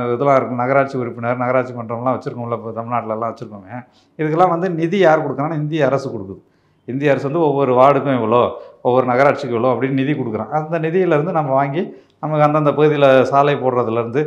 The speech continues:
எல்லா வேலைகளையும் செய்றோம். இப்ப புதுச்சேரியில வந்து அந்த கட்டமைப்பே கிடையாது என்பதனால, ஏன்னா ஒரு மாநிலம் கிடையாது,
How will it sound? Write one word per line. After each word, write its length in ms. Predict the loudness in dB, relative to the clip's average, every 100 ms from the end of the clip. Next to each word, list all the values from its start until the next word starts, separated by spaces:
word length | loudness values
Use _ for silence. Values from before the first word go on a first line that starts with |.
| -6 -16 _
எல்லா 180 | 0 4
வேலைகளையும் 480 | 6 4 4 0 -2
செய்றோம். 280 | -2 -2 -6 -16 _ _
இப்ப 160 | -8
புதுச்சேரியில 560 | -6 -2 0 8 8 8
வந்து 180 | 6 4
அந்த 160 | 4
கட்டமைப்பே 580 | 2 2 2 4 4 2
கிடையாது 400 | 2 4 4 4
என்பதனால, 360 | 2 0 0 0
ஏன்னா 160 | 2
ஒரு 100 | 2
மாநிலம் 420 | 2 2 2 2 0
கிடையாது, 300 | 0 0